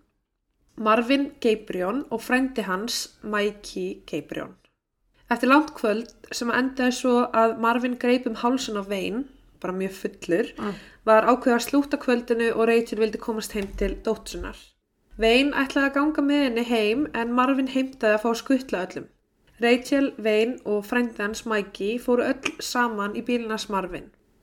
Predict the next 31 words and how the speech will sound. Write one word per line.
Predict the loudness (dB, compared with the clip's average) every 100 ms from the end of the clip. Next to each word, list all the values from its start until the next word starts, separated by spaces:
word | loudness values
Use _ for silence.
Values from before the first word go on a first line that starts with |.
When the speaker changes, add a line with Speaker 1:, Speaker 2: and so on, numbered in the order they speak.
| -4
Speaker 1:
En | 0 0 0
í | -4
stað | -2 2 4 4
þess | 0 0
að | -2
skutla | -2 -2 -2 -4
henni | -4 -4
heim, | 0 0 0 -6 -10 _ _ _ _
keyrði | 0 4 6
hann | 4
fram | 2 0 0
hjá | 0 -2
því | 0 0
svæði | 0 -2 0 2 2 0 -2 -2 -2 -6 _ _ _ _ _ _ _ _
á | -2 0 0
svona | -2 -4 -2
moldaveg | 0 0 0 2 2 2 -8 -20 -20 -6
þar | -6
sem | -2
var | -2 0
bara | 0 0
ekkert | 0 -4 -8 -4
sjálegt. | -4 -4 -8 -12 -20 -8
Speaker 2:
Mm. | -8 -8 -12 _ -20 -20 -4
Speaker 1:
Hann | -2 2
henti | 2 2
Mikey | 2 4 2 4 2
og | 4 0
Wayne | 0 0
úr | -4 0
bílnum, | -2 0 -4